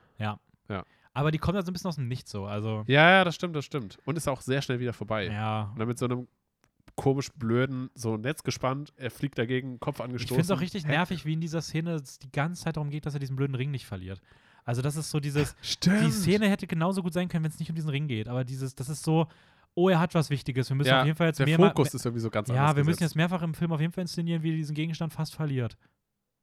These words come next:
Speaker 2: Ja.
Speaker 1: Okay, cool. Selten gesehenen Film.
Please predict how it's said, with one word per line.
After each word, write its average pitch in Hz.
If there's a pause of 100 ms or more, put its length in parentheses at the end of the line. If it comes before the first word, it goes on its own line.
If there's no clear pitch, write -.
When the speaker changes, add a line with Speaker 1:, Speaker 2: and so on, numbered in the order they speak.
(380)
Speaker 2:
Ja. 101 (360)
Speaker 1:
Okay, 113 (120)
cool. 110 (600)
Selten 123
gesehenen 113
Film. 101